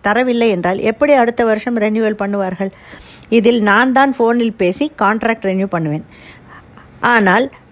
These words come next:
சர்வீஸ் இன்ஜினியர் சரியாக வேலை பண்ணியிருந்தால்தான் என் பேச்சு கஸ்டமரிடம் எடுபடும். அந்த நம்பகத்தன்மையை ஒழுங்காக சர்வீஸ் கொடுத்தால்தான் காப்பாற்ற முடியும். நாங்கள் கம்பெனியை மூடிவிட்ட போதும் சில நிறுவனங்கள்,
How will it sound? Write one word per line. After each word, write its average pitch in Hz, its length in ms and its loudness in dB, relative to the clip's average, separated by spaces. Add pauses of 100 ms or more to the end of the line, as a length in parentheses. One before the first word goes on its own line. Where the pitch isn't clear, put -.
(120)
சர்வீஸ் 311 460 2
இன்ஜினியர் 254 380 2
சரியாக 247 480 2
வேலை 233 360 2
பண்ணியிருந்தால்தான் 226 720 0
என் 233 260 -2
பேச்சு 247 300 0
கஸ்டமரிடம் 240 640 -4
எடுபடும். 190 440 -4 (340)
அந்த 208 280 0
நம்பகத்தன்மையை 202 1000 0 (320)
ஒழுங்காக 214 640 2
சர்வீஸ் 226 380 -4
கொடுத்தால்தான் 185 680 -4
காப்பாற்ற 156 440 -4
முடியும். 139 280 -10 (340)
நாங்கள் 208 380 0
கம்பெனியை 233 500 0
மூடிவிட்ட 214 540 2
போதும் 175 360 -4 (300)
சில 277 280 2
நிறுவனங்கள், 240 720 2